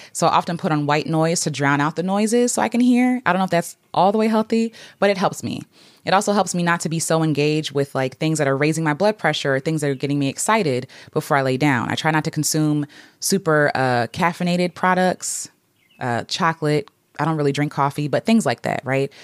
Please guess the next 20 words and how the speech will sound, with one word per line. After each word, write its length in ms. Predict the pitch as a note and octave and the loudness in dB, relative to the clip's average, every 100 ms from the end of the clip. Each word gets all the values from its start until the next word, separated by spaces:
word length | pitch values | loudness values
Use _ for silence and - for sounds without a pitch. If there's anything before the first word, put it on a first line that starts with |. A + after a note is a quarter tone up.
| - - | -20 -8
So 120 | E3 | -6
the 80 | E3+ | -2
quality 400 | - G#3+ A#3 F#3+ | 0 2 2 0
of 80 | |
sleep 240 | D#3 E3 D#3 | -2 -4 -2
matters. 380 | D#3 E3+ B2 - | 0 0 -2 -2
Get 180 | - | -4
cozy. 480 | - F3+ G#3 G#3 B2+ | -2 0 2 2 0
Put 160 | - A#3 | 0 2
on 80 | B3+ | 2
your 80 | |
favorite 300 | A#3 A3 G3 | 2 0 0
jammies. 420 | C#3+ D3+ F3 C3 B2 | 0 0 2 0 0
Take 160 | F#3+ | -2
a 60 | G#3 | -4
shower. 560 | - D#3 F3+ D3 A#2+ | -4 -2 0 0 -2
Put 160 | A#2 G3 | -2 0
on 100 | G3 | 0
some 380 | - F3+ D#3 - | 0 0 -2 -2
lavender 680 | D3+ D3+ F3 F3+ D#3 D3+ | 0 2 2 0 0 0